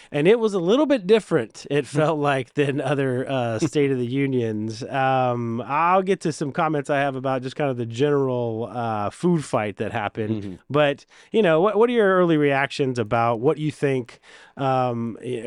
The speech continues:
Speaker 1: you know, what you think the, that it says about what Biden's gonna be focusing on the next year or so?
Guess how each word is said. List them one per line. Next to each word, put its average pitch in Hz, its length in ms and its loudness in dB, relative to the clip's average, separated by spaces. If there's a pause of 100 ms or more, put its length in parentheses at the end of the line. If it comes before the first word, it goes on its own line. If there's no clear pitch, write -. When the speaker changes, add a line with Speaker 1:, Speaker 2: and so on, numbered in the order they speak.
(220)
Speaker 1:
you 143 100 2
know, 127 80 2
what 165 160 2
you 160 100 -2
think 139 300 -2
the, 131 440 0
that 127 200 0
it 120 140 -6
says 143 240 0
about 123 240 0
what 117 160 -4
Biden's 120 260 -2
gonna 113 140 -4
be 110 80 -2
focusing 120 560 -4
on 104 240 -4
the 107 80 -4
next 107 340 -8
year 98 300 -10
or 98 40 -18
so? - 240 -18